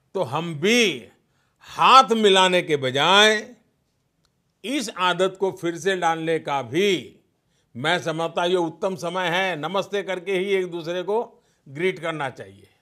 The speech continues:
तो मुझे विश्वास है कि छोटी-छोटी बातें हैं,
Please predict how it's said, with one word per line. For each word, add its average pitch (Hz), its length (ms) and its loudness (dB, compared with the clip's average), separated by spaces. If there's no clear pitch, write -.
तो 180 60 0
मुझे 208 240 6
विश्वास 233 500 6
है 277 140 6
कि 285 160 0
छोटी-छोटी 339 600 2
बातें 254 380 0
हैं, 143 280 -12